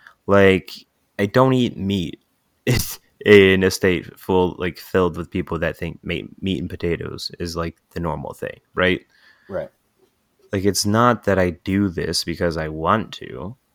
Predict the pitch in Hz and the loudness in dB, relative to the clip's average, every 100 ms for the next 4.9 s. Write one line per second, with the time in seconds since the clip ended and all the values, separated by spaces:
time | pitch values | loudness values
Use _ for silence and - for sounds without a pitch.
0 | - 92 - 92 87 - - _ _ _ | -8 -8 -6 -4 -4 -6 -12 _ _ _
1 | _ _ _ _ _ _ _ _ _ - | _ _ _ _ _ _ _ _ _ -20
2 | 107 - - 98 101 101 98 - 101 98 | -14 -6 -2 0 0 -2 -4 -4 -2 0
3 | 92 - 90 - 90 - 82 85 92 87 | -2 -4 -14 -12 -10 -8 -6 -6 -4 -4
4 | 78 82 113 127 - 92 95 95 95 | -4 -2 -4 -4 -4 2 4 4 2